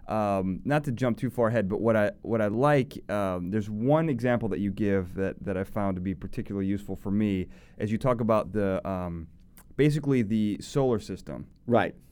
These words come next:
Speaker 1: And how the solar system is planets around, you know, a sun. Oh, no, no, it's the atoms around an, an electron.
Speaker 2: Right.
Speaker 1: I'm sorry, I'm
Speaker 2: Yeah,
Speaker 1: sorry.
Speaker 2: no.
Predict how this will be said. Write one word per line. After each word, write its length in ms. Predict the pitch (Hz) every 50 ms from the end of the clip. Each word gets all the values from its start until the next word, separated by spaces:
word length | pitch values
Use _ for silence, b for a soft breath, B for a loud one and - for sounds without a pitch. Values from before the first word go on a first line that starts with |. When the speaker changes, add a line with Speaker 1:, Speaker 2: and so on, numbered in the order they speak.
| - -
Speaker 1:
And 140 | 120 120 117
how 120 | 120 113
the 100 | 107 110
solar 260 | - - 123 123 117
system 500 | 113 - 120 107 - 117 107 104 101 101 -
is 180 | 101 98 95 95
planets 580 | - - - 120 113 110 107 104 101 101 - - -
around, 560 | 104 101 101 101 98 98 95 95 92 92 - -
you 100 | - 104
know, 140 | 95 92 90
a 40 |
sun. 500 | - - - - 110 104 101 95 95 98 B B B B B
Oh, 40 | 143
no, 100 | 165 180
no, 120 | 180 170
it's 240 | 147 139 143 135 139
the 120 | 143 143 -
atoms 320 | 135 147 147 131 117 107
around 180 | 113 113 110 110
an, 140 | 107 107 101
an 80 | 107
electron. 340 | 117 120 127 123 - - - 139
Speaker 2:
Right. 100 | 127 139
Speaker 1:
I'm 80 | 147 143
sorry, 320 | 143 127 110 101 98 95 -
I'm 100 | 113 113
Speaker 2:
Yeah, 140 | 147 131 135
Speaker 1:
sorry. 140 | - 180 170 -
Speaker 2:
no. 300 | 131 139 143 - -